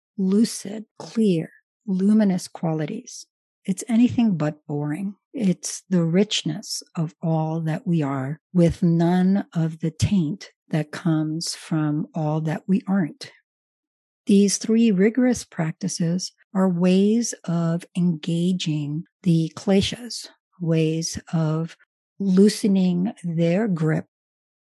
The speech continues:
What are these three rigorous practices? There's lots of different ways that they're described. I've been describing this as healing, transforming, and transcending.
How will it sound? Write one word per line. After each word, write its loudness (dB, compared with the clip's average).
What 0
are 2
these -4
three -2
rigorous -6
practices? -10
There's 4
lots 0
of -20
different 2
ways 4
that -2
they're -2
described. -4
I've 2
been 4
describing 0
this -4
as -4
healing, 2
transforming, 0
and -4
transcending. -2